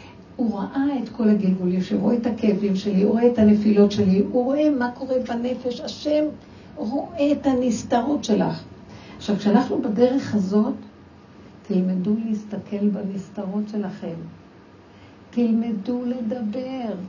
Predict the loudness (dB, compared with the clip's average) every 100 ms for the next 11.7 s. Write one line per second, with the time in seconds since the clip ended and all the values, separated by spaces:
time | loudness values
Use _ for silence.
0 | -16 -12 -6 -6 -6 -10 -10 -8 -6 -4
1 | -4 -6 -12 -20 -20 -20 -20 -20 -20 -20
2 | -4 -2 2 4 6 8 8 6 4 4
3 | 4 2 2 -4 -4 -2 -2 -2 0 0
4 | 0 0 0 2 2 -2 -4 -2 -2 -2
5 | -2 0 -2 -2 -4 -4 -8 -12 -14 -16
6 | -16 -18 -14 -12 -8 -4 -2 -2 -6 -8
7 | -18 -20 -20 -20 -10 -4 -2 -2 -4 -6
8 | -6 -10 -12 -14 -18 -10 -6 -4 -4 0
9 | 0 0 2 0 0 -6 -4 -2 0 0
10 | 2 2 0 -2 0 0 0 0 0 -4
11 | -6 -4 -2 -2 -2 -4 -6